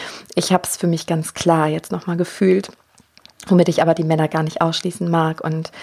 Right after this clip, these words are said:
ähm, ich glaube, wir Frauen haben auch einen ganz wichtigen Auftrag, aber dazu komme ich gleich noch erstmal zurück zu dem Warum. Denn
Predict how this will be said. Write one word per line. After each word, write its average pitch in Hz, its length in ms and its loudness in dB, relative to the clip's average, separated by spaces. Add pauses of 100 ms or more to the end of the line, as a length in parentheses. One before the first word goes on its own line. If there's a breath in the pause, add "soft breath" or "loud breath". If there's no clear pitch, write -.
(400 loud breath)
ähm, 165 600 0 (400)
ich - 80 -6
glaube, 170 280 4
wir 170 100 2
Frauen 175 460 0
haben 165 160 -2
auch 165 120 -2
einen 175 100 -2
ganz 170 180 -2
wichtigen 175 360 -4
Auftrag, - 720 -2 (400 loud breath)
aber 165 280 0
dazu 170 580 -4 (160)
komme 170 260 2
ich - 120 -6
gleich 175 240 2
noch 175 80 -2
erstmal 170 280 0
zurück 175 380 0
zu - 80 -6
dem 165 320 0
Warum. 170 480 2 (1900 loud breath)
Denn 185 420 4